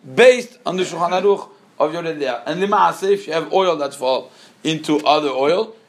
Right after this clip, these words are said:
you are allowed to add, uh, more oil to be mevatel lechatchila because it's the Rabbanan.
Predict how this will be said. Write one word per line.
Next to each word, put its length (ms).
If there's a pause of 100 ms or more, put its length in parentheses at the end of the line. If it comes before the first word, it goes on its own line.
(160)
you 160
are 180
allowed 400
to 120
add, 380
uh, 280
more 320 (120)
oil 180
to 140
be 60
mevatel 460
lechatchila 420
because 260
it's 80
the 80
Rabbanan. 400